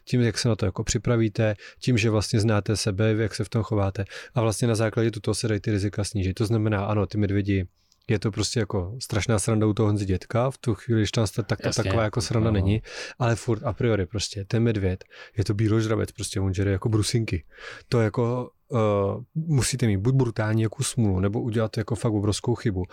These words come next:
Speaker 1: anebo být za pitomce, jako lidi vylejzej z aut, že si ho chtějí vyfotit, aby měli tu fotku na ty sociální sítě. Ale jinak prostě, když ten medvěd o vás ví, a to znamená, to je to vlastně, co tam říkáme a co říkáme,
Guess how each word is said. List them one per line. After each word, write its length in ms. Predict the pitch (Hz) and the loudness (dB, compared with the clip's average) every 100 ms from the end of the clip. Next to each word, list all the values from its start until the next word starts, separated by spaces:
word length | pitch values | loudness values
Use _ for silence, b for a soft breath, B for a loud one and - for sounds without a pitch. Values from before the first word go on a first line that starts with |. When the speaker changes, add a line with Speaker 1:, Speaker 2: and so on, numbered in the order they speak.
| B B - | B B -2
Speaker 1:
anebo 260 | 110 110 | 2 2
být 120 | 110 110 | 2 0
za 100 | 110 | 0
pitomce, 480 | 113 107 107 - 107 | -2 0 -2 0 0
jako 200 | 101 113 | 2 0
lidi 200 | 104 104 | 2 2
vylejzej 360 | 104 98 117 | 2 4 2
z 100 | - | 2
aut, 140 | 110 98 | 2 2
že 100 | 95 | 0
si 140 | - | 0
ho 40 | |
chtějí 180 | 98 117 | 0 2
vyfotit, 400 | 107 - 107 110 | 2 0 -2 0
aby 140 | 107 101 | 2 2
měli 140 | 101 | 2
tu 100 | 107 | 0
fotku 260 | 113 - 110 | -4 -2 0
na 80 | 98 | 0
ty 100 | 101 | 0
sociální 440 | 110 - 101 101 | -2 0 0 0
sítě. 280 | - 104 104 B B B | -2 -8 -16 B B B
Ale 180 | 127 110 | -2 0
jinak 200 | 117 123 | 2 0
prostě, 280 | - 101 - | -2 -4 -4
když 120 | 95 | -4
ten 140 | - 110 | 0 2
medvěd 260 | 110 107 | 2 2
o 80 | 107 | 2
vás 260 | 104 101 - | 2 2 0
ví, 180 | 113 | 0
a 80 | 110 | 0
to 120 | - | 0
znamená, 340 | 104 104 104 98 | 0 2 2 2
to 100 | 107 | 0
je 60 | |
to 120 | 98 104 | 0 0
vlastně, 240 | 95 107 | 0 -2
co 80 | 98 | -2
tam 120 | 98 | -2
říkáme 360 | 95 - 104 95 | -2 -2 0 0
a 20 | |
co 120 | - | -2
říkáme, 320 | 101 117 104 | -4 -4 -4